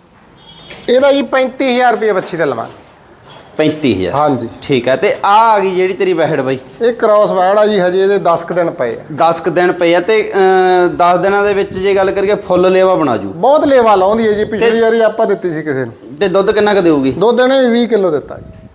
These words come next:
Speaker 2: ਵੀਹ ਕਿਲੋ?
Speaker 1: ਆਰਾਮ ਨਾਲ ਦਿੱਤਾ ਜੀ, ਬਾਹਲੀ ਬਣਦੀ ਹੈ, ਇੰਨਾ ਲੇਵਾ ਲਾਉਣਾ ਇਹਨੇ।
Speaker 2: ਅੱਛਾ।
Speaker 1: ਹਾਂਜੀ।
Speaker 2: ਠੀਕ ਆ।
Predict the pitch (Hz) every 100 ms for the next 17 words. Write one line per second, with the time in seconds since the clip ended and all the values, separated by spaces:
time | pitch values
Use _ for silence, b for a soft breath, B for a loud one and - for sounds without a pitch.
0 | _ 131 220 220 127 95 - 175 233 269
1 | 262 233 - 233 220 285 311 262 220 214
2 | 233 247 254 247 220 165 135 160 131 123
3 | - - 165 220 196 156 156 127 127 -
4 | - 170 135 113